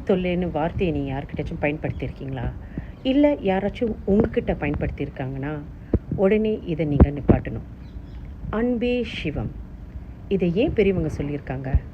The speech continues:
சிவம் என்றால் இறைவனை உணர்த்துவது.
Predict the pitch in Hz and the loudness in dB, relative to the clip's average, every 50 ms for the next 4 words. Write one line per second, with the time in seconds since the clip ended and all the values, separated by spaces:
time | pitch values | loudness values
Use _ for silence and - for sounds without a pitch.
0 | - - - - - - - - - - - - - - - - - - - - | -12 -12 -12 -12 -12 -12 -12 -10 -10 -12 -12 -12 -12 -12 -12 -10 -8 -8 -2 -2
1 | 262 233 302 294 254 202 160 151 151 147 143 143 147 151 151 165 - - - - | 4 4 6 6 6 6 4 2 0 0 -2 -2 -2 -4 -6 -8 -10 -14 -14 -14
2 | - - - - - - - 180 185 202 214 202 202 185 175 165 165 - - - | -14 -12 -12 -12 -12 -4 0 2 4 4 4 4 4 0 0 0 -2 -4 -8 -10
3 | - - - 160 156 165 156 - - 160 139 131 127 - 139 | -10 -2 0 2 2 2 2 0 -2 -2 -2 -2 -4 -4 -6